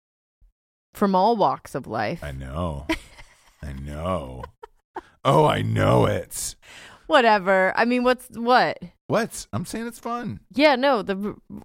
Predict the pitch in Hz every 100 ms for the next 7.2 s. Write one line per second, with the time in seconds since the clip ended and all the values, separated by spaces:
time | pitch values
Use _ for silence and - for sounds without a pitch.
0 | - 220 - 269 240 - 220 - - 214
1 | 208 190 202 - 208 160 170 175 175 175
2 | 190 180 180 180 - - 202 - 190 190
3 | 185 185 190 180 175 170 180 190 190 170
4 | 180 - 208 208 95 85 _ _ _ _
5 | _ _ _ - 233 294 - - 180 -
6 | 175 165 185 _ - - 180 185 - 269
7 | 330